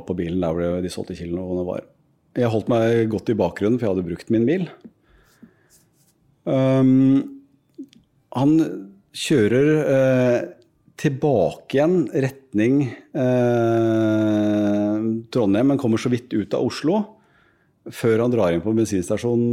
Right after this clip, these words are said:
eh, på nytt. Så hva han skal for noe der, det må jo gudene vite, men tilfeldighetene gjør det at jeg, eh, når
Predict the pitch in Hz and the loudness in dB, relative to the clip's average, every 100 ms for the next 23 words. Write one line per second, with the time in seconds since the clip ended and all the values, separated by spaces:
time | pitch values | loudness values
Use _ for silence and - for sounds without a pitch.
0 | 120 117 117 113 110 110 107 139 202 202 | 0 0 0 0 0 0 0 0 -2 -4
1 | - - 120 107 101 104 95 - 113 135 | -12 -2 0 0 -2 -2 -4 0 0 0
2 | 127 120 107 110 95 95 95 - 135 131 | 0 0 0 0 0 0 -2 -2 0 0
3 | 123 123 113 95 90 90 - 127 110 104 | 0 -2 -4 -4 -2 -2 -2 0 0 2
4 | 98 92 120 110 90 117 117 - _ _ | 0 -2 -2 0 0 0 -4 -12 _ _
5 | _ _ _ _ _ _ _ _ _ _ | _ _ _ _ _ _ _ _ _ _
6 | 127 113 110 107 104 104 107 | -2 0 2 2 2 2 2